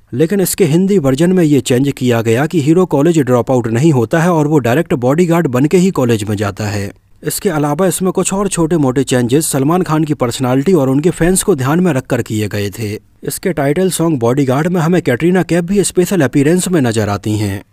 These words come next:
इस गाने को अगर आप ध्यान से देखेंगे तो इसके एक सीन में हमें सलमान खान के रियल बॉडीगार्ड शेरा भी नजर आते हैं। हालांकि शेरा इसमें हमें मात्र चंद सेकंड के लिए ही नजर आते हैं, लेकिन ऐसा पहली बार था जब शेरा किसी फिल्म में नजर आए थे।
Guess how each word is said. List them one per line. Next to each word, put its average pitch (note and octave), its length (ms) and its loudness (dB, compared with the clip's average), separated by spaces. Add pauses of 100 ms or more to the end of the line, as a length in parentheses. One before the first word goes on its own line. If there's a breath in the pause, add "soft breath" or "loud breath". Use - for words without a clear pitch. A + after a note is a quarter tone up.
(120)
इस D#3 160 -8
गाने D#3 300 0
को F#3+ 100 -2
अगर C3+ 240 0
आप C#3+ 140 -2
ध्यान C3 300 -2
से E3+ 140 0
देखेंगे E3 420 0
तो F3+ 140 0
इसके D3+ 280 0
एक B2+ 100 -2
सीन E3+ 220 2
में G3 140 2
हमें F3 220 2
सलमान F#3 360 0
खान E3+ 200 0
के F3 120 2
रियल D#3 260 2
बॉडीगार्ड B2+ 540 0
शेरा E3+ 340 0
भी F3+ 140 0
नजर A2 280 0
आते G2+ 240 -6
हैं। G#2 280 -4 (180)
हालांकि F3+ 460 -2
शेरा F3+ 300 0
इसमें F#3+ 220 -2
हमें F3+ 220 0
मात्र F#3 300 -2
चंद G3 260 0
सेकंड D#3 380 0
के F3 120 0
लिए C3+ 200 2
ही E3 140 4
नजर A#2 260 2
आते G#2+ 260 0
हैं, E3+ 120 2
लेकिन D3+ 260 0
ऐसा B2 220 -2
पहली C#3 300 2
बार C3+ 220 0
था F#3 120 -2
जब E3 160 0
शेरा D#3 300 0
किसी F3+ 300 -2
फिल्म G3 340 0
में D#3+ 80 2
नजर A2 280 -2
आए G#2 200 -2
थे। G#2 260 -6